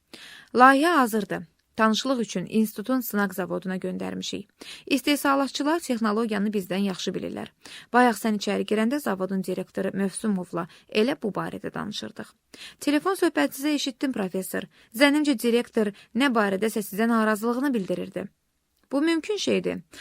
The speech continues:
Hamımızın başına gəlib, kağız üzərində optimal laboratoriya şəraitində alınmış nəticələr böyük qurğularda, zavod miqyaslı sınaqlarda istənilən effekti vermir.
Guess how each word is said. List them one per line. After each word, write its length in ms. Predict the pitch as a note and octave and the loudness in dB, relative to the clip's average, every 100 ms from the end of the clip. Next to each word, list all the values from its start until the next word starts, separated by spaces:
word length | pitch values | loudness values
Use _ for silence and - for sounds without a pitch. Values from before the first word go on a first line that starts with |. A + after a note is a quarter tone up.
| - - | -20 2
Hamımızın 560 | G3 C4+ C4 A#3+ A#3+ | 6 8 6 2 2
başına 280 | A3+ G#3+ B3 | 0 2 0
gəlib, 320 | A3+ G#3+ G3 - _ - | 2 2 0 -2 _ -2
kağız 280 | G#3 G#3 G#3+ G#3 | 0 2 0 0
üzərində 460 | G3+ G3 F#3+ G#3 | 2 2 2 2
optimal 480 | G#3 G#3 - G3+ G#3 - G3+ | 0 -2 0 2 0 0 0
laboratoriya 520 | G3+ G3 G3 A3 G3 | 2 2 0 0 0
şəraitində 600 | F#3 F#3+ F#3+ F#3 F#3+ F#3+ | -2 -2 -4 -4 -4 -2
alınmış 400 | C#3 G3 F#3+ F#3+ | 0 0 -2 -4
nəticələr 580 | G3 G3 G3+ G#3 A#3 D4+ - - - - | -4 -4 -2 0 2 0 -2 -20 -20 2
böyük 260 | B3+ E4 - | 6 6 6
qurğularda, 680 | A#3+ G3 G3+ F#3+ G3 F#3 - | 2 4 4 4 2 0 2
zavod 320 | G3 G#3+ G#3+ | 2 4 4
miqyaslı 480 | G3+ F#3 F#3+ F#3+ F#3+ | 2 2 0 -2 -6
sınaqlarda 580 | G#3 G3 G3+ G#3 A3 C#4+ | -2 -2 0 0 0 -4
istənilən 640 | G#3 - F#3 F3+ F#3+ G3+ | -6 -4 -4 -2 -4 -4
effekti 480 | F#3+ - F3+ - G#3+ | -6 -6 -8 -6 0
vermir. 340 | G3+ F3+ E3+ | 0 0 -8